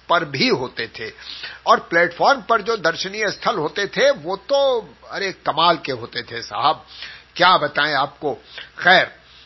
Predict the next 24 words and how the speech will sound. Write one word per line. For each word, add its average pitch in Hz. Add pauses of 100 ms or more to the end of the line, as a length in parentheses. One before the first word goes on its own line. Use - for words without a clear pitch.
(160)
तो 269
साहब 233
अब 247
क्या 254
होता 240
था 247
कि -
वहां 165
जाइए, 185
आप 196
लोगों 143
को 139
लेकर 190
आइए। 175 (320)
तो 277
अब 233
लेकर 190
आना 180 (220)
एक 247
बड़ा 190
दिलचस्प 156 (100)
काम 151
होता 135
था। 135